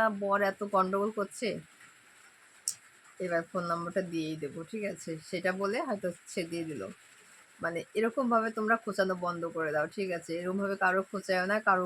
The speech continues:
কারো কোনো বিয়ে হয়ে যাওয়ার পরে কোনো বৌদির কাছে হোক, কোনো কারো কাছে নাম্বার চেয়ে বেড়ায়ও না যে, "বৌদি, তোমার নাম্বারটা দাও, তোমার খুব ভালো লাগে, বৌদি।"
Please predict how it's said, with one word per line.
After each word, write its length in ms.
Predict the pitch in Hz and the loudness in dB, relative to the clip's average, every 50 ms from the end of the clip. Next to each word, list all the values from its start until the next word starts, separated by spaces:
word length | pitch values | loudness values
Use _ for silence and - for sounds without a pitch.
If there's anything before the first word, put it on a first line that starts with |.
| 175 - | 4 6
কারো 160 | 180 175 180 | 6 6 6
কোনো 180 | 180 180 190 185 190 | 4 0 -2 -2 0
বিয়ে 200 | 185 202 214 226 269 | 2 2 4 4 4
হয়ে 200 | 262 269 247 254 | 4 4 4 6
যাওয়ার 220 | 247 240 240 233 | 8 8 8 6
পরে 280 | 233 240 226 220 190 170 170 190 - - - - - - - | 6 4 4 4 4 4 0 -4 -6 -12 -16 -18 -20 -14 -6
কোনো 200 | - 208 214 220 208 190 196 | -2 0 2 2 2 2 4
বৌদির 480 | 202 208 214 208 208 196 208 214 214 214 | 4 6 6 6 4 4 2 0 0 2
কাছে 320 | - 226 202 202 - 247 240 226 | 4 4 4 4 4 0 0 2
হোক, 240 | 202 220 208 202 196 - | 2 2 2 0 0 -2
কোনো 200 | - 196 196 196 196 | -2 0 2 2 2
কারো 220 | 196 202 190 190 196 | 4 4 4 4 4
কাছে 200 | 196 196 - 226 | 2 0 0 2
নাম্বার 400 | 220 196 180 180 180 185 196 196 208 | 4 6 6 6 6 6 6 6 6
চেয়ে 220 | 214 - 233 214 | 4 0 -2 0
বেড়ায়ও 420 | 202 185 185 185 175 165 165 165 170 | 0 2 4 4 4 4 4 2 2
না 120 | 170 170 170 | 0 -2 -2
যে, 140 | 165 180 185 | -2 -4 -4
"বৌদি, 360 | 180 180 180 175 175 180 185 | -4 -4 -6 -4 -2 -2 -2
তোমার 260 | 190 196 180 180 175 | -2 0 0 0 2
নাম্বারটা 460 | 175 170 160 160 165 165 175 175 185 180 | 4 4 4 4 4 2 0 2 0 0
দাও, 200 | 175 190 190 185 | 2 2 2 2
তোমার 240 | 185 175 165 160 165 | 2 0 0 0 0
খুব 180 | - - 185 180 - | 0 -4 -8 -6 -2
ভালো 240 | 190 170 156 156 160 | 0 2 2 4 4
লাগে, 260 | 165 165 170 175 180 | 2 2 0 0 -4
বৌদি।" 360 | 165 160 160 160 165 165 170 | -4 -4 -4 -4 -4 -6 -8